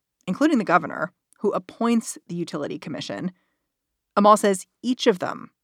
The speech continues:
played a role in leaving Texas vulnerable to this storm. Has anyone truly accepted responsibility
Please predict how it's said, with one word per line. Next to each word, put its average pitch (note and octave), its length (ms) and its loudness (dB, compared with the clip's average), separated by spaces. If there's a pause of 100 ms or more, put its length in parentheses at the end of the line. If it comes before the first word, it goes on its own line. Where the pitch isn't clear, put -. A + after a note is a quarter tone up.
(160)
played G3+ 220 0
a G3+ 40 4
role D3+ 380 -2 (260)
in F#3 140 0
leaving F#3 260 -2
Texas - 640 -4
vulnerable E3 680 -2
to - 160 -16
this E3 160 -6
storm. C#3+ 560 -10 (680)
Has A3 260 2
anyone G#4 400 0
truly B3+ 340 -2
accepted G3+ 480 -2
responsibility F#3 1000 -2